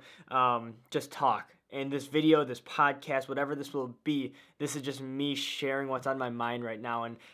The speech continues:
I am literally going into this with zero things scripted. I don't even know what I'm going to talk about, but I've just felt this crazy urge to just talk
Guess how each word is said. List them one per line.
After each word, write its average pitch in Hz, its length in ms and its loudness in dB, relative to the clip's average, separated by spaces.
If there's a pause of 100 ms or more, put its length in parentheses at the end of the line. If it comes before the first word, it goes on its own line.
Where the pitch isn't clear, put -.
I 139 380 2 (120)
am 147 300 -2
literally 165 300 8
going 143 260 2
into 143 220 -4
this 135 200 -4
with 131 220 -2 (240)
zero 160 520 6
things 147 380 -2
scripted. 139 300 -2
I 139 140 4
don't 151 160 2
even 135 260 -4
know 143 180 2
what 147 140 2
I'm 139 140 0
going 135 200 -2
to 123 60 -12
talk 127 340 0
about, 135 260 0
but 127 220 -2 (280)
I've 147 160 2
just 156 160 0
felt 156 220 4
this 139 120 -2
crazy 147 720 0
urge 131 420 -2
to 139 120 -2
just 123 240 -2
talk - 480 -8